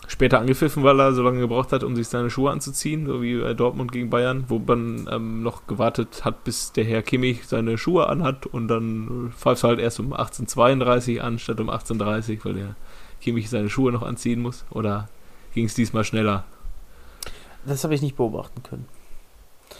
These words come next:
Speaker 2: Aber ich denke schon, wenn Robert halt mal eine Viertelstunde noch braucht, dann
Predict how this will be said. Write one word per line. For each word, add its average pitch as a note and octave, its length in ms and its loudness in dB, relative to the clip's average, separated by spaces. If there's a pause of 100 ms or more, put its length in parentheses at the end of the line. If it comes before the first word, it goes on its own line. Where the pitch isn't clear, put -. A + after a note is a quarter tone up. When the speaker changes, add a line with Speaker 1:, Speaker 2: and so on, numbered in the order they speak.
(240)
Speaker 2:
Aber C3+ 160 6
ich C3 100 10
denke C3+ 300 8
schon, C3+ 140 6
wenn B2+ 120 8
Robert C#3 340 8
halt C3+ 160 10
mal C3+ 100 8
eine A#2+ 100 6
Viertelstunde C3+ 480 4
noch A#2+ 160 6
braucht, B2+ 400 8
dann B2+ 280 4